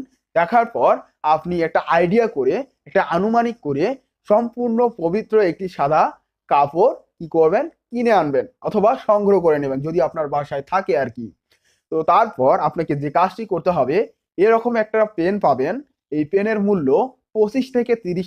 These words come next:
টাকা অথবা বিশ টাকার মধ্যে আপনারা লাইব্রেরিতে অথবা কোনো দোকানে খোঁজ করলে পেয়ে যাবেন। তো এরকম একটা পেন যখন আপনার সংগ্রহ করা হয়ে যাবে, তারপর আপনাকে যে কাজটি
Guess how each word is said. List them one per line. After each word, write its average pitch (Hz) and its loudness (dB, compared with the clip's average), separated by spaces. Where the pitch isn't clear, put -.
টাকা 190 2
অথবা 170 -2
বিশ 180 -12
টাকার 202 0
মধ্যে 156 -4
আপনারা 139 -2
লাইব্রেরিতে 208 2
অথবা 165 0
কোনো 160 -4
দোকানে 214 -2
খোঁজ 160 -6
করলে 165 0
পেয়ে 156 0
যাবেন। 139 0
তো - -12
এরকম 254 2
একটা 247 0
পেন 208 2
যখন 208 0
আপনার 196 -2
সংগ্রহ 180 0
করা 185 4
হয়ে 196 2
যাবে, 135 -2
তারপর 202 2
আপনাকে 185 -4
যে 156 -4
কাজটি 156 0